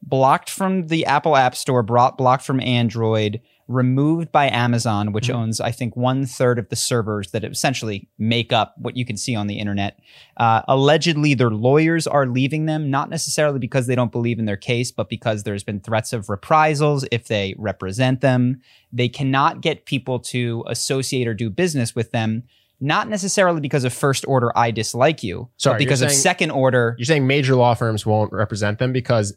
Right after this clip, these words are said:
Speaker 2: their other clients will leave them for defending Parler?
Speaker 1: Or, or there will be some sor-, yes, some, some sort of, uh,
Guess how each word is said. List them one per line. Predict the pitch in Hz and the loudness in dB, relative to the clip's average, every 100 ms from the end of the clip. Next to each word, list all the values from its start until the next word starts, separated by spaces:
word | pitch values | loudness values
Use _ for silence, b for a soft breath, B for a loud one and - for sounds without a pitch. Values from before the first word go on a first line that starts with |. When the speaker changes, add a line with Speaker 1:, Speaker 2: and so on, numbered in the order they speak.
| _ | _
Speaker 2:
their | 107 110 - | 0 2 4
other | 117 117 | 4 2
clients | 104 120 101 98 | 2 0 -2 -2
will | 107 95 | -4 -4
leave | 101 95 | -4 -4
them | 95 92 | -6 -6
for | 104 | -4
defending | 95 101 95 95 | -4 -2 -2 -2
Parler? | 98 95 110 143 - - _ _ | 0 2 0 -4 -16 -20 _ _
Speaker 1:
Or, | 160 147 143 135 | 6 6 6 4
or | - 151 | 2 2
there | 151 | 4
will | 143 | 4
be | 131 139 131 | 4 2 2
some | - 151 143 | 2 0 0
sor-, | - | 0
yes, | 123 - - | 0 -2 0
some, | - 156 131 | 2 2 0
some | - 160 165 | 0 2 2
sort | - 160 147 | 2 2 4
of, | 139 117 | 2 4
uh, | 127 113 110 | 4 4 2